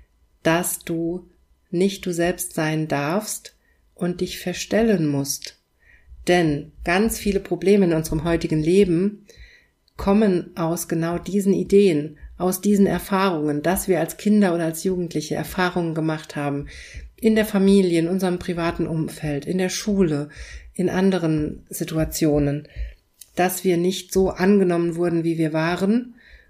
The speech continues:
Und da, da haben wir ganz o-, sehr, sehr schnell und oft gelernt, dass wir uns anpassen müssen, dass wir uns verstellen müssen. Und das führt auch heute noch dazu, dass wir in vielen Situationen das Gefühl haben,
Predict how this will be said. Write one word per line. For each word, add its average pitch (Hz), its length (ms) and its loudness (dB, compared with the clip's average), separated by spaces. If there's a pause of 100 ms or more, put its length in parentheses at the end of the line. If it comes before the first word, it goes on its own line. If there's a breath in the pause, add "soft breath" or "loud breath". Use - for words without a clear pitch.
(120)
Und 170 120 -2
da, 170 320 -2
da 175 180 0
haben 185 160 2
wir 175 120 0
ganz 180 280 -2
o-, - 240 -8
sehr, 185 320 2
sehr 185 140 0
schnell 180 520 2
und 170 380 -4 (300)
oft 190 320 -2
gelernt, 170 420 0
dass 175 160 -6
wir 175 120 0
uns - 380 -4
anpassen 180 580 0
müssen, 147 220 -4
dass 156 220 -8
wir 170 60 -4
uns 170 120 -6
verstellen 185 640 2
müssen. 135 420 -6 (520 loud breath)
Und 160 220 -2
das 190 220 0
führt - 280 0
auch 160 180 -4
heute 220 260 2
noch 160 140 2
dazu, 175 380 -4
dass 160 260 -4
wir 170 80 0
in 156 80 0
vielen 202 300 2
Situationen 175 600 0
das 165 140 -4
Gefühl 202 400 0
haben, 147 380 0